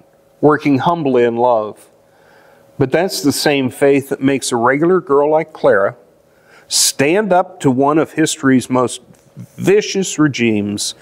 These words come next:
and say, 'No, Christ is better.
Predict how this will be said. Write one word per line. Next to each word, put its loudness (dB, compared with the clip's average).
and 0
say, 2
'No, 2
Christ -2
is 4
better. 0